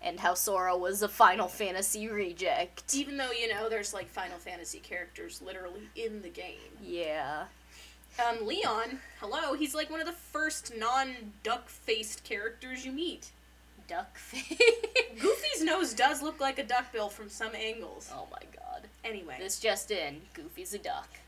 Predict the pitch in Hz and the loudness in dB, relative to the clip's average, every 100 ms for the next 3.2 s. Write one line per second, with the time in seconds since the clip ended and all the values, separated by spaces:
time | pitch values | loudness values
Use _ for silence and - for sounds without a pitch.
0 | - - - - - - - - - 226 | -20 -20 -20 -18 -16 -18 -20 -20 -14 -10
1 | 196 196 311 - - - - - - - | -10 -6 -6 -8 -12 -14 -14 -14 -16 -16
2 | - - 233 190 135 139 - - 202 190 | -20 -14 -6 -2 0 -2 -8 -18 -2 2
3 | 147 | 2